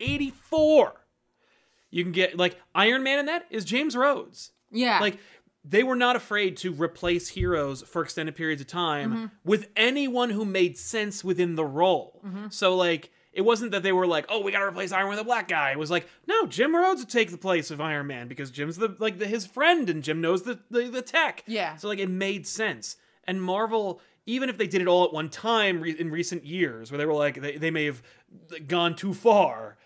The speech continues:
Speaker 1: at too much, you know, like, "Oh, we did, we, we replaced four characters of the main tr-, of the main pantheon all in the same day." Like, maybe that, that was pushing it too far, but it made sense organically within the story.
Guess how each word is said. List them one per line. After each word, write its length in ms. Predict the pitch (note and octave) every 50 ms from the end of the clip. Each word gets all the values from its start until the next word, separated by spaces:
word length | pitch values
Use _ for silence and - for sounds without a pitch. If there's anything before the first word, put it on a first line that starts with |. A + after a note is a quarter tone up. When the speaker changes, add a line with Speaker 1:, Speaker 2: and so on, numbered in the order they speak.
| _ _ -
Speaker 1:
at 160 | E3+ F3 A3+
too 180 | - F#3 G3 F3
much, 240 | F3 E3 - - - -
you 240 | E3+ E3 E3+ F3 E3
know, 80 | D#3
like, 240 | D3 D#3+ D3 D3+ - -
"Oh, 120 | G#3 A3+
we 100 | A#3 A#3
did, 260 | - B3 A#3+ F3+ E3
we, 120 | G3+ G#3+ F#3
we 160 | F#3 G3+ F3
replaced 260 | D#3+ F#3 G3+ - - - _ _
four 260 | - F#4+ E4+ D4 B3+
characters 680 | - A#3 A3+ F#3 E3 D3+ C#3 B2 C3 A#2+ A2+ - - - _ _ -
of 180 | - A#3 G#3+ A3+
the 80 | A#3+
main 260 | G#3+ A3+ C#4+ D4 C#4 A#3
tr-, 120 | - C4
of 160 | - G#3 G3+ F#3
the 80 | A3+
main 400 | A3 A#3 C4 C4 C4+ C4 B3 A#3+
pantheon 840 | A#3+ - - D4+ E4+ F4 E4+ E4+ C4 A3+ G3 D#3+ D3 C#3+ C#3 C3+ C3 - - _ -
all 260 | B3+ C4+ C4 B3+ B3+
in 60 | B3
the 80 | B3 A#3+
same 280 | B3 C#4 C4 B3+ A#3+
day." 460 | B3+ D#4 D#4 - D#3 B2+ B2 A#2+ A#2 - _ _ - _
Like, 260 | - G#3 F#3 F#3 - _ _ _ _ _ _ _ _ _ _ _ _ _ _ _ -
maybe 220 | F3 F3+ F3+ F#3+
that, 280 | F3+ F3+ F3+ F3 - D#3+
that 140 | E3 E3+ E3
was 160 | D#3+ D#3 C3+
pushing 320 | - - A#3 B3 A#3+ B3 G3+
it 120 | F3 F3+
too 140 | - E3+ C#3+
far, 360 | - D#3+ C#3+ C3+ C3 A#2+ A2+ - _ _ _ -
but 560 | C3+ B2 A3 A3 G3+ D#3+ - - - - - _ _ _ _ _ _ _ _ _ _ _ _ _ _ -
it 160 | E3+ E3 E3 E3
made 260 | E3 E3+ E3 D3+ -
sense 180 | - D#3+ D3
organically 400 | D3+ C#3 B2 C#3+ C#3 C3 B2 B2+
within 200 | B2 B2 A#2 A2+
the 80 | A2 G#2
story. 480 | - - - D3+ C3+ A#2+ G#2 F2 D2+